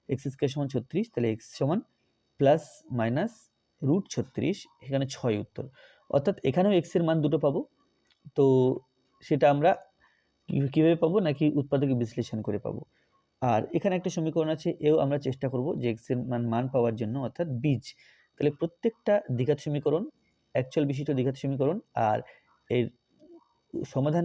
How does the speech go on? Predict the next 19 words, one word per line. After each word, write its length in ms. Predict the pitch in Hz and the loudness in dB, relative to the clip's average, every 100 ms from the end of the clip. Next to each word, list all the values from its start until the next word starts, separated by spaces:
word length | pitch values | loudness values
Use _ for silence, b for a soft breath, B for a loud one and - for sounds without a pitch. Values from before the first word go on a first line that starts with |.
| 165 | 0
করে 140 | 131 190 - | 0 0 -2
প্রত্যেকটা 400 | - - 156 165 | -4 -2 -6 -6
ক্ষেত্রে 200 | - - 170 - | -10 -4 -2 0
দুটি 160 | 147 151 | -2 0
করে 120 | 131 | 0
মান 160 | 104 101 98 | 0 -2 -4
পাবো 120 | 101 104 135 | -4 -2 -2
বা 60 | 127 | 0
দুটি 140 | 123 139 | -2 0
করে 100 | 180 123 | 0 2
বীজ 160 | 143 - 107 | 0 0 -4
পাবো। 180 | 92 - b b b b b - | -6 -8 b b b b b 4
তাহলে 200 | 175 151 151 - _ _ | 6 4 0 -16 _ _
এই 80 | 143 123 | 2 4
বীজ 140 | 135 139 | 0 4
পাওয়ার 200 | 170 170 165 | 4 4 2
জন্য 160 | 165 170 - | 0 -2 0
আমরা 200 | 123 139 151 - | 0 2 2 0
এতদিন 300 | 120 131 135 | -2 0 -2